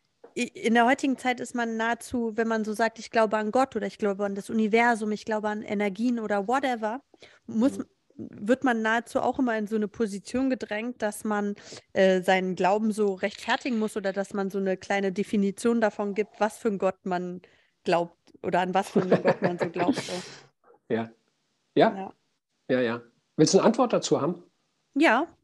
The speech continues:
Speaker 1: also,
Speaker 2: Ja.
Speaker 1: oder ja. Hm.
Speaker 2: Ja, lass ich doch.
Speaker 1: Ja.
Speaker 2: Ist doch
Speaker 1: Ja,
Speaker 2: okay. Das
Speaker 1: sowieso.
Speaker 2: dürfen die. Ist vollkommen in Ordnung. Das dürfen die ruhig. Das ist nicht dein Leben, ist nicht dein Glaube. Du musst, du musst überhaupt gar nichts. Erstens mal musst du so und so überhaupt gar nichts, ja. Ich hab so eine wunderbare Karte bei mir auf dem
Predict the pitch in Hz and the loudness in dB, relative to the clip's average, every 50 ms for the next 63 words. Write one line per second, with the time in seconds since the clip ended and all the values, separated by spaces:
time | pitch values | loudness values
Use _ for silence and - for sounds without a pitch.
0 | - - 220 208 190 208 202 196 208 - 240 240 240 - 208 190 196 185 190 196 | -2 2 2 4 4 4 2 2 2 -2 -2 -4 -4 -4 0 0 2 2 2 0
1 | 202 226 - - - - 247 220 220 - _ _ _ - 123 131 139 139 139 - | -2 -4 -8 -12 -4 0 2 2 2 0 _ _ _ 0 2 2 2 0 -2 -6
2 | - - 113 127 139 147 - 131 110 - - _ _ _ _ _ _ _ _ _ | -4 -2 0 2 2 2 2 0 -6 -8 -12 _ _ _ _ _ _ _ _ _
3 | _ _ _ _ - 214 196 190 196 - _ _ _ _ _ _ _ _ _ _ | _ _ _ _ -4 -2 0 0 -2 -4 _ _ _ _ _ _ _ _ _ _
4 | - - 202 - 233 156 143 147 185 185 185 180 214 214 202 196 208 190 208 208 | 2 4 6 8 8 6 6 6 6 6 6 6 8 6 8 8 8 8 8 8
5 | 196 220 160 139 123 - - - _ _ - _ _ - 202 208 - - 220 214 | 8 6 6 6 4 2 0 -12 _ _ -20 _ _ 2 4 4 8 6 6 8
6 | - 190 190 175 147 127 120 135 160 - 127 120 117 117 - - - 143 143 160 | 8 6 6 6 4 4 2 0 -2 -2 -4 -4 -4 -4 -4 -2 -2 -2 0 0
7 | 147 147 131 123 110 104 110 - - 131 156 180 - - - 110 127 139 147 147 | 0 0 -2 -4 -6 -10 -10 -10 -4 2 2 2 2 2 -2 -2 0 0 0 0
8 | 123 113 113 117 117 117 - 135 117 - - 123 123 135 131 - - 127 120 117 | 0 -2 -2 -4 -6 -6 -6 -6 -6 -6 -6 -6 -6 -6 -6 -6 -6 -6 -4 -4
9 | 117 117 110 - _ - - - - - - 120 135 147 147 - 147 147 160 175 | -6 -6 -8 -18 _ -20 -20 -20 -12 -4 0 2 2 2 2 0 2 4 4 4
10 | 175 - 165 139 127 127 127 - - 143 120 123 123 117 - - - 143 139 - | 6 4 2 4 4 2 0 -2 -4 -4 -2 0 -2 -2 -4 -4 -4 -2 2 2
11 | 156 - - 131 117 127 170 175 - - 147 123 131 113 107 117 139 196 220 202 | 2 2 2 0 2 4 2 2 2 0 -4 -2 -2 -2 0 0 2 2 2 2
12 | 170 180 180 - - 190 185 196 202 196 - - 131 135 175 - _ - - - | 0 -2 -2 -4 -4 -2 0 -2 -2 -2 -2 -2 -2 -2 -2 -4 _ -10 -2 -2
13 | 127 - - 131 117 113 139 151 151 143 131 127 113 113 110 - - - 120 - | -2 0 0 -2 0 4 6 6 6 4 2 -4 -8 -8 -8 -8 -8 -6 -8 -8
14 | - - 117 110 110 110 107 104 104 104 - - 101 98 | -10 -12 -10 -8 -6 -6 -8 -8 -12 -16 -14 -14 -16 -16